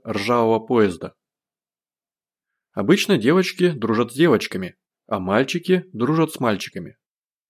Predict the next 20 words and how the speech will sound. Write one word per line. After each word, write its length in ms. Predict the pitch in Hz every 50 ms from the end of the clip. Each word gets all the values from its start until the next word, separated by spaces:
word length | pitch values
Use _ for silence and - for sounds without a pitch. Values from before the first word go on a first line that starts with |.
| _ _ _
В 160 | - 101 95
моей 200 | 110 117 113 104
компании 540 | - - 95 92 - 143 170 170 165 165 160
всё 220 | 151 - - 151 143
было 180 | 143 139 139
иначе. 580 | 131 - 131 127 123 110 98 90 - - - - _ _ _ _ _ _ _ _ _ _ _
Нас 260 | - 110 127 165 170 151
было 240 | 139 143 139 139
четверо. 520 | 135 - 143 117 - - 98 - - 95 _ _ _ _ _ _ _ _ _
Два 280 | - 107 101 101 98 90
парня, 540 | - - 120 117 139 139 156 156 156 156 _ _ _ _ _
я 260 | 117 107 98 110 101
и 120 | 101 - 104
Спартак, 600 | - - 113 110 107 - 117 110 104 - - _ _ _ _ _ _ _
и 100 | - 110
две 220 | 98 95 117 165 175
девочки, 580 | 151 175 180 151 110 101 - - - - - _ _ _ _ _ _ _
Кристина 680 | - 104 104 90 - - - 165 170 170 165 160 156 _ _
и 100 | - 143
Карина. 520 | 143 147 139 131 120 104 92 87 87 -